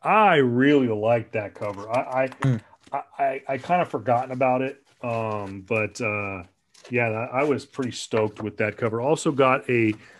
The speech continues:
Speaker 1: m-, hashtag mail call today, um, from, uh, Middle-, uh, Midtown. Haven't done a Midtown mail call in a while.
Speaker 2: Mm-hmm.
Speaker 1: Um,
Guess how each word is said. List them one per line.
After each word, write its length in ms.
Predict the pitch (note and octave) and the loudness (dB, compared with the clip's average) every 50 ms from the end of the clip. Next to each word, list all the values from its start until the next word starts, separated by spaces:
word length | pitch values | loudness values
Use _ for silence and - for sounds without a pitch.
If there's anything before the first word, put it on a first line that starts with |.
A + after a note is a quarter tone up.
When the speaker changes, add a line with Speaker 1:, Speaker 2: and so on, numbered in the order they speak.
| - - - G#2+ | -20 -20 -16 -12
Speaker 1:
m-, 200 | A2 B2 - - - | -12 -12 -10 -6 -2
hashtag 480 | - C3 B2+ C3 - - B2 G#2+ - A2 | 0 0 0 -2 0 0 0 0 0 -2
mail 380 | A#2+ C#3 G3+ C#4+ E4+ D#4+ E4+ A#3+ | 0 2 4 4 4 4 2 0
call 500 | - G3 G#3 G#3+ A3 A3 A3 G#3 F3+ C#3+ | 0 2 4 4 4 4 2 -2 -6 -4
today, 560 | - D#3+ C#3+ C3 C3+ C3+ C3 C3 B2+ B2 B2+ - - - _ _ _ _ _ _ - | 0 0 2 2 2 0 2 0 -2 -2 -4 -12 -20 -20 _ _ _ _ _ _ -4
um, 680 | A#2+ B2 B2 B2 A#2+ A#2 A#2 A2+ A2 A2 A2 G#2+ A#2 _ _ _ _ - | -2 0 0 0 0 0 0 -2 -4 -6 -8 -12 -16 _ _ _ _ -6
from, 600 | C#3+ C3+ C3 C3 B2+ B2+ B2+ B2 A#2+ A#2+ B2 B2 _ _ _ _ _ _ _ _ _ _ _ _ - | -2 0 0 0 0 0 0 -2 -4 -4 -8 -12 _ _ _ _ _ _ _ _ _ _ _ _ -10
uh, 500 | A#2+ A2+ A2+ A2 G#2+ G#2+ G#2 G#2 G#2 G2+ A#2 | -8 -8 -8 -8 -8 -10 -10 -10 -12 -10 -8
Middle-, 340 | C#3+ G3 B3 C4+ - - _ D3+ | -2 -2 -2 -2 -2 -8 _ -10
uh, 100 | C3 A#2+ | -10 -8
Midtown. 480 | B2 F3+ A3 G#3+ - D#3 A#2 G2 F2 - _ - | -8 -8 -10 -6 -4 -4 -2 -4 -4 -12 _ -8
Haven't 180 | A#2+ B2 B2+ B2+ | -8 -6 -4 -4
done 100 | B2+ B2 | -4 -4
a 40 | |
Midtown 560 | B2 B2 B2+ A#2+ - B2+ A2+ G#2+ G#2 G#2 G2+ G#2 | -4 -6 -6 -6 -6 -6 -6 -6 -6 -10 -12 -12
mail 180 | G#2+ G#2+ G#2 G2 | -10 -10 -10 -10
call 280 | - A#2+ A2 G2+ G2 G2 | -6 -6 -6 -6 -6 -8
in 40 | |
a 40 | G2 F#2+ | -12 -12
while. 480 | G2 G2+ G2+ G2+ G#2 G#2+ G#2 G#2 _ _ _ _ _ _ _ _ A#2+ | -10 -8 -8 -6 -4 -6 -6 -6 _ _ _ _ _ _ _ _ -6
Speaker 2:
Mm-hmm. 400 | A2+ G#2 G#2 G2 F#2+ G2 G2+ A#2+ | -4 -2 -2 -2 -2 -4 -2 -2
Speaker 1:
Um, 520 | A#2 A2+ A2 G#2+ G#2 G2+ G2 F#2+ F#2+ F#2+ | 0 0 0 -2 -4 -6 -8 -10 -12 -18